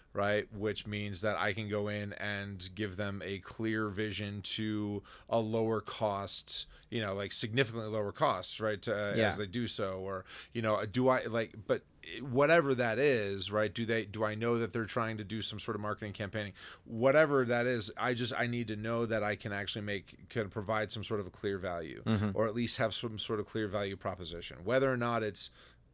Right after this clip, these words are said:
Speaker 1: whether or not it's for them, right? That's a different conversation. But,
Speaker 2: Yeah.
Speaker 1: uh, but at least I know that there's something that I can do that I think is worth have, worth discussing.
Speaker 2: Mm-hmm.
Speaker 1: Um, so that's the first one. And, you know, knowing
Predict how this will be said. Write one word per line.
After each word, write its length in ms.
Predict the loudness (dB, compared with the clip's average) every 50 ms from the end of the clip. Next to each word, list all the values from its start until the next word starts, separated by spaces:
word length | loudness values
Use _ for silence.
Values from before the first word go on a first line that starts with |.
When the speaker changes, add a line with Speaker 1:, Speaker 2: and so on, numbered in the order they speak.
| _ -20 -14
Speaker 1:
whether 300 | -6 -2 0 0 0 0
or 60 | -2
not 180 | -2 -2 -2 -4
it's 160 | -2 -4 -6
for 380 | -6 -2 4 6 8 8 8
them, 420 | 8 8 6 6 4 0 -4 -4 -2
right? 200 | 0 2 2 2
That's 240 | 2 0 -2 -2 -4
a 20 |
different 300 | -8 -8 -10 -10 -10 -8
conversation. 640 | -8 -8 -2 0 2 2 4 2 2 0 -4 -8 -8 -4
But, 140 | 0 4 6
Speaker 2:
Yeah. 100 | 6 4 4
Speaker 1:
uh, 240 | 2 -2 -2 -2 -4 -4
but 200 | -2 -2 -2 -2
at 80 | -2
least 220 | -2 -2 -2 -4 -4
I 200 | -4 -4 -4 -2
know 180 | -2 -2 -2 -2
that 140 | -2 -4 -4
there's 200 | -4 -4 0 0
something 340 | 0 0 -2 -2 -4 -4 -4
that 120 | -6 -6 -4
I 160 | -2 -2 -2
can 220 | -2 -4 -6 -6 -4
do 420 | -2 -2 -2 -2 -2 -4 -6 -8 -10 -12 -14 -14 -16 -2 0
that 100 | 2 2
I 140 | 4 2
think 260 | 2 0 -2 -4 -4 -4
is 160 | -6 -6 -4
worth 300 | -2 -2 -2 -2 -4 -6
have, 300 | -6 -4 -4 -4 -4 -6
worth 280 | -6 -6 -6 -6 -6
discussing. 680 | -8 -6 -6 -4 -4 -2 -4 -2 -4 -4 -6 -8 -12 -16 -6 -2
Speaker 2:
Mm-hmm. 220 | 0 0 2 0 0 -2 -4 -10 -16 _ -12 -4 0
Speaker 1:
Um, 180 | 0 2 2
so 140 | 2 4 6
that's 180 | 6 6 6 4
the 80 | 0
first 380 | 0 0 0 0 0 0 -2 -6
one. 280 | -8 -8 -10 -12 -12 -6 -4
And, 540 | -2 0 0 -2 -2 -2 -4 -6 -4 -2 -2 -2 -2
you 120 | -4 -6 -6
know, 120 | -4 -4
knowing 920 | -4 -2 0 0 0 2 2 0 0 0 0 -2 -2 -4 -4 -6 -6 -8